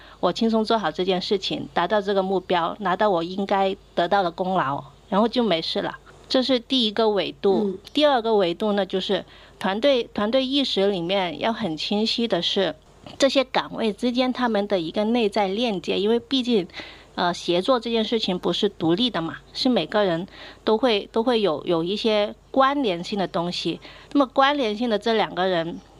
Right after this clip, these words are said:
Speaker 1: 平常在工作里面可能就是各自做各自的事情，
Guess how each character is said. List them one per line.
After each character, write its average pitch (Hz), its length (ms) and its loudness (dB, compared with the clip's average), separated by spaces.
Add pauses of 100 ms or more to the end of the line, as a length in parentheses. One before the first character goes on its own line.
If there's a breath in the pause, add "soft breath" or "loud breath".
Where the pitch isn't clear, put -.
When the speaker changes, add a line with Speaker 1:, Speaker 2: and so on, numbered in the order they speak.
Speaker 1:
平 185 300 0
常 180 400 -2 (260 loud breath)
在 233 140 2
工 233 200 -2
作 240 140 2
里 180 140 -2
面 190 180 0
可 185 160 -4
能 160 160 -2
就 202 100 0
是 202 100 2
各 208 200 0
自 202 140 0
做 190 220 0
各 202 160 -2
自 190 120 0
的 175 80 -4
事 202 200 -2
情， - 220 -6